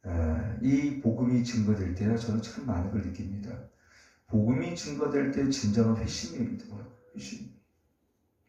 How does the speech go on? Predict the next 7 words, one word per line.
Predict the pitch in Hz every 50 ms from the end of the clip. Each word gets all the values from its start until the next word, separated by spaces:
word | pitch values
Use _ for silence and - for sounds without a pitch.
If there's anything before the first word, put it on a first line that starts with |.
| - - - - - - _ _
복음 | - 123 113 - - 180 190
외에는 | 180 170 160 151 151 170 202 202 - - - - - - - - - - - - - - - -
사실은 | - - - - - - - - - - 92 - - - - - - -
이 | 165 156 - -
다른 | - - 120 123 - 185 185 185
회심이 | 202 208 202 - 214 190 -
없어요. | - - - 107 92 87 85 - -